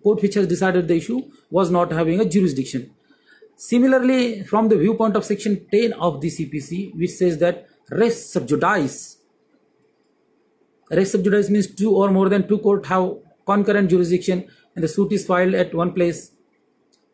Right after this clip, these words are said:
and the defendant has filed the suit at some other places, uh, without any knowledge, et cetera. In that case,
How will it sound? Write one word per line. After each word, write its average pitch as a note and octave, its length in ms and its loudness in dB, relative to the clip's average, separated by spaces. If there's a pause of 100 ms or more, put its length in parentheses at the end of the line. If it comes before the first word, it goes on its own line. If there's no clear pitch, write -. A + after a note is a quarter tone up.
and F3+ 200 0
the F3 80 2
defendant F#3+ 380 2
has F#3 140 0
filed F3+ 220 2
the F3 80 0
suit F3+ 220 -2
at F3+ 120 0
some F3 200 -4
other F3 200 0
places, E3 540 -2 (180)
uh, D#3 760 -4
without E3+ 300 0
any E3+ 140 0
knowledge, D#3 300 2
et D#3 80 -4
cetera. - 280 -6
In E3 100 -2
that E3+ 160 -2
case, G#3 200 -2